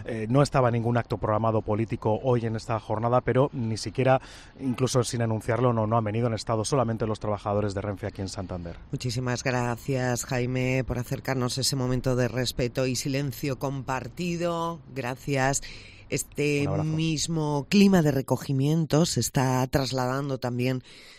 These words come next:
Speaker 2: desde otros municipios en nuestra región, que hoy, por ejemplo, han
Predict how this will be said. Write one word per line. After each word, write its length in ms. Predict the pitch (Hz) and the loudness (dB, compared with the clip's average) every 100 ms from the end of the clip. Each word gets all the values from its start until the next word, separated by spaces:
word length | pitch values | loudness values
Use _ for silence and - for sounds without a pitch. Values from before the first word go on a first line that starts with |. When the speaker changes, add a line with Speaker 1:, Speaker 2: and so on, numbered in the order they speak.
| - - | -18 2
Speaker 2:
desde 440 | 170 160 160 151 | 4 6 4 4
otros 360 | 151 143 131 123 | 2 0 -4 -2
municipios 840 | 131 123 - 113 127 120 113 - | -2 -2 -2 2 4 4 4 4
en 280 | 120 120 123 | 2 2 4
nuestra 360 | 123 - 127 | 4 4 -2
región, 420 | 120 - 175 175 190 | -4 0 0 0 0
que 140 | 147 | 0
hoy, 80 | 143 | 0
por 160 | 143 | 0
ejemplo, 400 | 127 127 120 139 - - - - - - - | -2 -4 0 -2 -2 -14 -18 -20 -20 -20 0
han 460 | 151 143 143 120 | 2 4 2 0